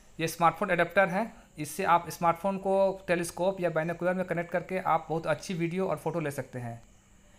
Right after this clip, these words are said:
टेलीस्कोप में आप इसको कनेक्ट करके या टेलीस्कोप से आप स्टार, नेबुला और गैलेक्सी का फ़ोटो आराम से ले सकते हैं। तो फ्रेंड्स, जल्दी से इसको अनबॉक्सिंग करते हैं और देखते हैं इसमें क्या क्या आता है।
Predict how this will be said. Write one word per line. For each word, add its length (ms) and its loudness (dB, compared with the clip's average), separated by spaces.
टेलीस्कोप 420 0
में 140 2
आप 140 4
इसको 160 -4
कनेक्ट 220 0
करके 220 -2
या 120 4
टेलीस्कोप 440 -2
से 120 -4
आप 320 2
स्टार, 520 4
नेबुला 340 2
और 140 6
गैलेक्सी 340 -2
का 80 -4
फ़ोटो 180 0
आराम 220 4
से 100 -6
ले 120 0
सकते 280 -4
हैं। 160 -2
तो 80 -14
फ्रेंड्स, 360 -2
जल्दी 220 -2
से 100 -4
इसको 160 0
अनबॉक्सिंग 500 -2
करते 260 -2
हैं 160 0
और 80 2
देखते 280 -2
हैं 60 -4
इसमें 160 -6
क्या 120 2
क्या 160 0
आता 160 -6
है। 160 -8